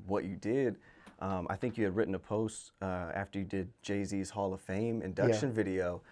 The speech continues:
Speaker 2: Yeah.
Speaker 1: where, where a friend was like, "You're not normal." <laughs> Like, you know what I'm saying?
Speaker 2: Right.
Speaker 1: Like,
Speaker 2: My homeboy Gavin.
Speaker 1: <laughs> how, like, how do you come across that, that,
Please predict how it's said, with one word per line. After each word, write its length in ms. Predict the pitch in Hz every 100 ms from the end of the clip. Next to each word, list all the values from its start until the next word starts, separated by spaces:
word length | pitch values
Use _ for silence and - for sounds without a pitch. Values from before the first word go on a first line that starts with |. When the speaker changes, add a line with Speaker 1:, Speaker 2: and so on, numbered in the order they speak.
| -
Speaker 2:
Yeah. 200 | 120 104
Speaker 1:
where, 240 | 107 104
where 160 | 107 107
a 40 |
friend 280 | 101 131 127
was 140 | 113 104
like, 240 | 101 95 -
"You're 160 | 104 175
not 340 | 175 202 - -
normal." 460 | 104 135 147 101 85
<laughs> 20 |
Like, 280 | 104 120 -
you 60 | 196
know 60 | 185
what 60 |
I'm 40 | -
saying? 160 | 208
Speaker 2:
Right. 160 | 208 170
Speaker 1:
Like, 200 | 160 151 - -
Speaker 2:
My 120 | -
homeboy 400 | 170 165 151 143
Gavin. 460 | 147 139 135 113 147 - 151
Speaker 1:
<laughs> 840 | 135 131 127 156 - - - _
how, 140 | - 165
like, 300 | 160 151 -
how 180 | 175 196
do 80 | 202
you 360 | 180 185 160 -
come 200 | 156 120
across 500 | 110 143 151 160 -
that, 340 | 147 147 -
that, 260 | 110 135 -